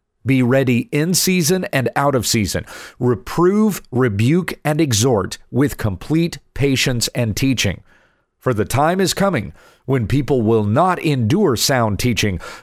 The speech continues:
but having itching ears, they will accumulate for themselves teachers to suit their own passions, and will turn away from listening to the truth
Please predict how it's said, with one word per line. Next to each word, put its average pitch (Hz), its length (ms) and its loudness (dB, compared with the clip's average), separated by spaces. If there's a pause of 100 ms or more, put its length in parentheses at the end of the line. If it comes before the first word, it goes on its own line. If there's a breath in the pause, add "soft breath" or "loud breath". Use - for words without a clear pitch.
but 135 140 2
having 120 460 0
itching 165 460 0
ears, 98 420 2
they 139 100 0
will 117 200 2
accumulate 175 640 0
for 151 180 0
themselves 110 760 0 (300 loud breath)
teachers 143 560 0
to 110 160 -2
suit 123 500 -2
their 123 280 2
own 120 300 0
passions, 123 680 -2 (380 soft breath)
and 113 160 -2
will 101 120 2
turn 175 260 -2
away 139 260 2
from 120 200 -2
listening 131 420 0
to 117 100 -2
the 95 120 0
truth 170 500 0